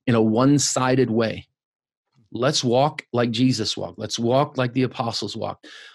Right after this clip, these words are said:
Let's be consistent with that apostolic gospel. So, I, I mean, that last, I know this is, went well beyond your question,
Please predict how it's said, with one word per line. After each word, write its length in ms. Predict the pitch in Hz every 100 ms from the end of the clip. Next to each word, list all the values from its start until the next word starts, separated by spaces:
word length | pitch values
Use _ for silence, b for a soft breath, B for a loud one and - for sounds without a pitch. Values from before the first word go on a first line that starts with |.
| B
Let's 180 | 127 131
be 200 | 135 135
consistent 720 | 127 113 - 165 - 120 107 _ _
with 120 | 110 107
that 120 | 107
apostolic 600 | 104 - 113 107 98 101
gospel. 540 | 101 101 - - 98 - b b b b -
So, 240 | 147 127 135
I, 160 | 131 - -
I 120 | 127
mean, 160 | 127
that 200 | 123 156
last, 360 | 123 131 135 -
I 60 | 123
know 120 | 123
this 160 | 120 117
is, 160 | 117 -
went 380 | - 113 131 139
well 200 | 117 170
beyond 260 | 170 170 160
your 120 | 143
question, 520 | 131 110 - 127 143